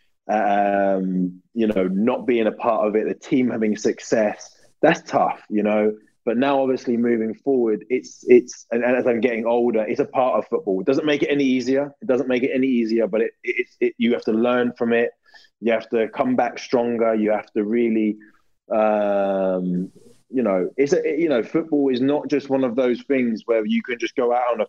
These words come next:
pitch and, and perform. It's a me-, it's mentally very, very taxing sport.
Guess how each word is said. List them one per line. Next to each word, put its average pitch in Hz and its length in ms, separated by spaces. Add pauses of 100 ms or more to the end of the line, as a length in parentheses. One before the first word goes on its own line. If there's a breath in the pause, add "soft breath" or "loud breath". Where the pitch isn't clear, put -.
pitch - 340
and, 107 220
and 104 100
perform. 107 600
It's 117 180
a 110 80
me-, 113 480
it's 127 180
mentally 120 760
very, 120 340
very 107 380
taxing 107 520
sport. 90 400